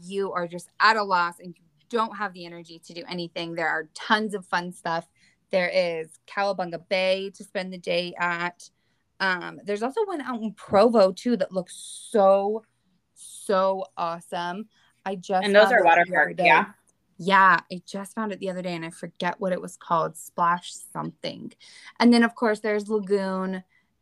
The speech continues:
Speaker 1: everybody loves Lagoon, but it's a bit pricey. So that's why I always say Cowabunga Bay or the one down in Provo. Um, and tons of splash pads.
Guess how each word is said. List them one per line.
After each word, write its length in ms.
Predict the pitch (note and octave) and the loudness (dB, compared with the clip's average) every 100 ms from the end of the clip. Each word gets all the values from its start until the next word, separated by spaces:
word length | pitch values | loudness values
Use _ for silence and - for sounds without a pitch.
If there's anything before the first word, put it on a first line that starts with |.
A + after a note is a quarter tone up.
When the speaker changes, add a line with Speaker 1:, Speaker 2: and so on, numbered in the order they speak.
| - | -2
Speaker 1:
everybody 400 | G3+ G3+ G3 G3+ | 0 0 -4 -4
loves 240 | F#3+ F3+ F3+ | -2 -4 -6
Lagoon, 420 | F3+ F3 F3+ F3 F3 | -12 -8 -6 -4 -4
but 100 | E3+ | -6
it's 120 | - | -6
a 60 | E3+ | -6
bit 300 | - B3 - | 0 0 -2
pricey. 680 | - G#3+ F#3+ F3+ - F3+ F3+ | -8 0 0 -2 -6 -6 -6
So 60 | F3+ | -4
that's 160 | F3 - | -6 -4
why 160 | E3+ - | -4 0
I 180 | F#3 F#3 | 0 2
always 300 | F3+ F3+ F3+ | 0 -2 -6
say 320 | E3+ D#3+ D#3 - | -6 -6 -8 -8
Cowabunga 400 | E3+ E3 F3 E3+ | -6 -6 -6 -6
Bay 360 | D#3+ D#3 D#3+ - - | -6 -6 -6 -8 -8
or 460 | E3 D#3 D3+ - _ _ _ _ _ - | -8 -6 -6 -8 _ _ _ _ _ 0
the 80 | |
one 160 | F#3+ F3 | 0 0
down 200 | F3 D#3+ | -2 -6
in 120 | D#3+ | -8
Provo. 540 | - E3 D#3+ - - - _ _ _ _ _ G3 | -6 -4 -4 -8 -12 -16 _ _ _ _ _ 4
Um, 560 | G3 F3 E3+ E3+ F3 _ _ | 4 4 0 -6 -12 _ _
and 380 | F#3+ F3+ E3+ E3 - | -10 -6 -8 -10 -16
tons 380 | - - A#3+ B3+ | -10 -2 0 0
of 120 | B3+ | -4
splash 460 | G#3+ - F#3 F3+ - | -6 -2 0 0 -4
pads. 540 | - F3 E3 E3 E3 | -10 -6 -6 -6 -12